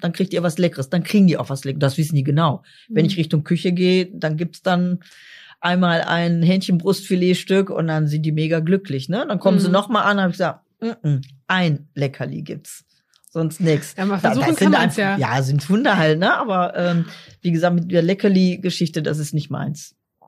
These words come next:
Speaker 1: Das, das
Speaker 2: Mhm.
Speaker 1: mache ich nicht so gerne. Die
Speaker 2: Mhm.
Speaker 1: Dankbarkeit ist so viel größer, weil die ist dann auch ehrlich gemeint.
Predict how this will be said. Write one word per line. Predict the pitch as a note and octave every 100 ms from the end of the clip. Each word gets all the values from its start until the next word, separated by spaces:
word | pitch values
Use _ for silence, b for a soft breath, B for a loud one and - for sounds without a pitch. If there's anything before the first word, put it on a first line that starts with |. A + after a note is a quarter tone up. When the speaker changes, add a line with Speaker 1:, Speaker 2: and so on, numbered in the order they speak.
| _ _ _
Speaker 1:
Das, | A3 G3+
das | F#3
Speaker 2:
Mhm. | F#3
Speaker 1:
mache | C#3+
ich | C#3
nicht | C3+
so | D3
gerne. | D3+ D#3 E3+ -
Die | F3
Speaker 2:
Mhm. |
Speaker 1:
Dankbarkeit | F#3 A3 A3 G3+ G3
ist | F#3 -
so | F#3+
viel | - G3+
größer, | G3+ A#3 C3 -
weil | E3
die | D#3+ -
ist | F#3+
dann | F#3
auch | F#3 F3+
ehrlich | - C#3+ C3+
gemeint. | - - D3+